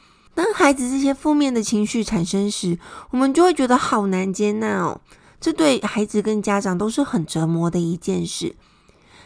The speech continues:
你想一想，如果你跟你的先生在一起，每次你跟他说你在职场上发生的不好的事情，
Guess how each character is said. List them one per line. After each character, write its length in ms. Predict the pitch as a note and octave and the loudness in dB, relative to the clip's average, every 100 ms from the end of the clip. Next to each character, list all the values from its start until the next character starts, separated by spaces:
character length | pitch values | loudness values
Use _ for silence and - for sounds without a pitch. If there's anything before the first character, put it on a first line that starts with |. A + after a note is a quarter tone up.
| - | -4
你 140 | C4+ | -2
想 240 | E4 B3 G3 | -2 -2 -4
一 80 | |
想， 300 | B3+ - G3+ - - - - | -6 -6 -8 -8 -20 -20 -8
如 100 | - | -2
果 140 | C4+ F4 | 2 4
你 140 | D4+ | 4
跟 240 | A#3+ C#4 A3 | 2 0 2
你 20 | |
的 100 | F#3+ | 2
先 220 | - A3 | 2 -2
生 220 | A3+ G#3+ | 0 0
在 180 | G3+ G3+ | 0 0
一 100 | G3 | 0
起， 380 | F#3+ - F3+ - - - _ _ | -4 -6 -8 -8 -18 -20 _ _
每 200 | B3+ G#3 | 0 2
次 220 | F#3 - D#4+ | 0 -2 -2
你 140 | A3+ | 0
跟 160 | G#3 A3 | -4 -4
他 180 | A3+ | -4
说 440 | G#3+ - G#3+ G#3 A3+ _ _ | -4 0 2 2 -4 _ _
你 300 | G3 F3+ - | -6 -6 -2
在 160 | A#3 A3 | 0 0
职 180 | - | -4
场 220 | F#3+ B3 F3+ | -6 -4 -4
上 180 | G3+ | -4
发 160 | F#3+ F#3 | -2 -4
生 220 | F#3 F#3 | -4 -4
的 100 | F3 | -4
不 140 | E3+ C#4 | -2 0
好 220 | A#3+ E3+ | 0 -2
的 120 | F#3 | -2
事 220 | - G3 | -4 -6
情， 240 | E3+ E3+ | -8 -12